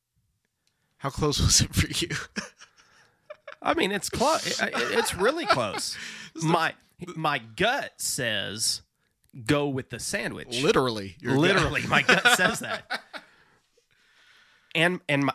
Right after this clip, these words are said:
Speaker 2: a little bit my head, 'cause my head's thinking back to the, to the last burn-in sandwich that I had, which was just a couple months ago. And it was one of the most amazing sandwiches I've ever eaten.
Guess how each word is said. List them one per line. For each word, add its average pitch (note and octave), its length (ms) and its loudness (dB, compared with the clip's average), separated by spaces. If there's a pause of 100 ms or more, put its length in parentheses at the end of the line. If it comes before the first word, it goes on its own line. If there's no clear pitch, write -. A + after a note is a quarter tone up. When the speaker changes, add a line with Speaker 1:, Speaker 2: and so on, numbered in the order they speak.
Speaker 2:
a C#3+ 80 -2
little B3 240 0
bit E4+ 180 0
my E3+ 140 0
head, D3 400 -4
'cause C3+ 180 -2
my C3+ 140 4
head's A3+ 260 -2
thinking G#3 240 0
back D3+ 220 0
to - 80 -14
the, B2+ 300 0
to B2 100 -6
the G#2+ 100 -6
last A2+ 540 0 (600)
burn-in A#2 340 -2
sandwich A2+ 540 -4
that F#2+ 100 -6
I G#2 180 2
had, A2+ 540 0 (300)
which - 160 -10
was G#2+ 120 -6
just A2+ 140 -6
a A2+ 40 -4
couple A2 220 -4
months B2 220 -2
ago. - 380 -12 (680)
And G#2+ 180 2
it C#3+ 120 -2
was G#3+ 120 -2
one A#3 120 0
of G#3 60 0
the G3 60 -4
most F3+ 220 -2
amazing C3+ 340 -4
sandwiches A#2+ 480 -4
I've G#2 120 -2
ever G2 200 -4
eaten. - 380 -6